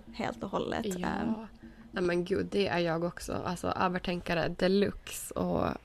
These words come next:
Speaker 2: minsta lilla ska överanalyseras och sen blir man ju galen. <laughs> Sen vet man
Speaker 1: Ja,
Speaker 2: liksom
Speaker 1: ja.
Speaker 2: inte ens vad man ska, vad man ska tro längre.
Speaker 1: Nej, nej.
Speaker 2: Ehm, så jag förstår dig helt.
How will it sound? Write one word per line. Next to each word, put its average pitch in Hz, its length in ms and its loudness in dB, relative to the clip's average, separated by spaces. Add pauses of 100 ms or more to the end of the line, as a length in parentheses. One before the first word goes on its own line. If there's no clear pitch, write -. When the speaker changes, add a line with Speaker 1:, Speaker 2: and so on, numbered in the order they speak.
(120)
Speaker 2:
minsta 202 480 10
lilla 175 300 2
ska - 160 -2 (120)
överanalyseras 185 1040 6 (320)
och 196 80 -4
sen 175 140 2
blir 175 120 0
man 202 100 4
ju - 60 0
galen. - 360 4 (160)
<laughs> 208 140 10
Sen 202 200 8
vet 208 160 6
man 196 120 10
Speaker 1:
Ja, - 40 10
Speaker 2:
liksom 262 160 4
Speaker 1:
ja. - 20 6
Speaker 2:
inte 190 100 4
ens 180 140 4
vad 185 140 8
man 185 140 6
ska, 185 200 2
vad 208 100 4
man 190 120 8
ska - 140 -2
tro 254 180 -4
längre. - 360 -2 (560)
Speaker 1:
Nej, 269 220 10
nej. 180 260 4
Speaker 2:
Ehm, 185 200 -2 (380)
så 196 80 -2
jag 180 200 0
förstår 196 300 4
dig 175 160 2
helt. - 500 -2